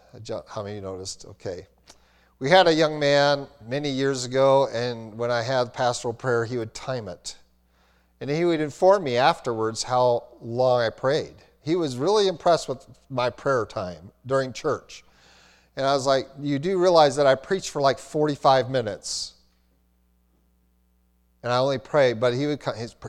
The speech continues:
"You pa-, prayed for five minutes and forty seconds today." And I don't, and he was just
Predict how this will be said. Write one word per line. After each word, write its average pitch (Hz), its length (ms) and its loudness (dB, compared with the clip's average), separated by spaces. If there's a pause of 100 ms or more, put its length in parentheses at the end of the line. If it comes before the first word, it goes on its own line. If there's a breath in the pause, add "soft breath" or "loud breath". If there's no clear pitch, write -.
"You 123 120 -8
pa-, 139 240 -10
prayed 113 220 -8
for 90 100 -14
five 117 560 -10
minutes 117 320 -10
and 92 220 -12
forty 107 260 -6
seconds 80 480 -12
today." - 340 -20 (1400)
And 110 100 -8
I 110 120 -2
don't, 117 160 -2 (1300)
and 110 100 -8
he 127 80 -2
was 127 200 -2
just - 280 -4